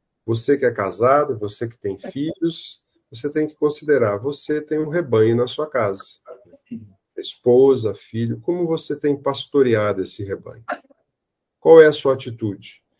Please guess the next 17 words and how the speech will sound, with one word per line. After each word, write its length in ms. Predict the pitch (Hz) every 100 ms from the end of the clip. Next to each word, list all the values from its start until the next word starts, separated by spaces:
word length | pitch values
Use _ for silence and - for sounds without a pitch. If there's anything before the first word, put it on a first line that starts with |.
| _ _
Você 220 | - - 117
tem 260 | 131 147
uma 160 | 143 120
atitude 560 | 113 107 - 120 113 104
de 80 |
um 80 | 104
bom 340 | 95 95 131 131
pastor 600 | 107 - - 123 143 160
ou 80 | 143
de 100 | 139
um 80 |
mau 240 | 127 110 104
pastor? 480 | 92 90 - 87 - _ _ _ _ _ _ _ _ _ _ _
Como 260 | 180 175
líder 440 | 151 160 196 147 123
na 140 | 117
igreja, 760 | 113 117 143 151 117 90 87